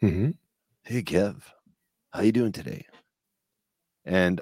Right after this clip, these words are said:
Speaker 2: uh, Rod-, um, <laughs>
Speaker 1: Roger Waters? No.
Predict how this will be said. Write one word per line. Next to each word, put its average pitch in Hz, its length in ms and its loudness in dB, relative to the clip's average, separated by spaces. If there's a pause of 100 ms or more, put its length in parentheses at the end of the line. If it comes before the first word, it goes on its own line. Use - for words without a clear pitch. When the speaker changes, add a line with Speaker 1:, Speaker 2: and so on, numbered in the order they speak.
Speaker 2:
uh, 87 420 4
Rod-, 92 280 2 (100)
um, 78 400 -6 (2500)
<laughs> - 0 - (800)
Speaker 1:
Roger 78 300 -2
Waters? 95 480 -2
No. 73 200 -6